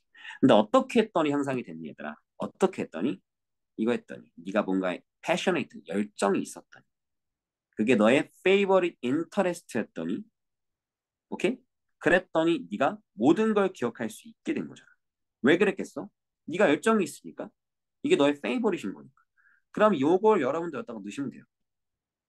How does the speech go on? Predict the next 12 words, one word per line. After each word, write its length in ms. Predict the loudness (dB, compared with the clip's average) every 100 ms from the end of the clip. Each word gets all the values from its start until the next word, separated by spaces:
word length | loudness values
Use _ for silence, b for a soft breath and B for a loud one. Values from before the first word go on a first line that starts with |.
| _ _ _ _ _ _ -20 b b _ _ -2
너의 160 | 0
favorite 460 | 2 2 4 4 2
interest와 560 | 0 -2 -4 -6 -10 -8
passionate를 520 | -6 -4 -2 -4 -4
한 120 | -4
번에 220 | 0 0 0
담아주는 420 | -4 -4 -6 -12
단어. 220 | -16 -18 -20 _ _ _ _
네가 220 | 0 4
뭔가를 380 | 4 4 4 2
굉장히 400 | 0 -4 -4 -6
좋아하면 600 | -4 0 2 2 2 0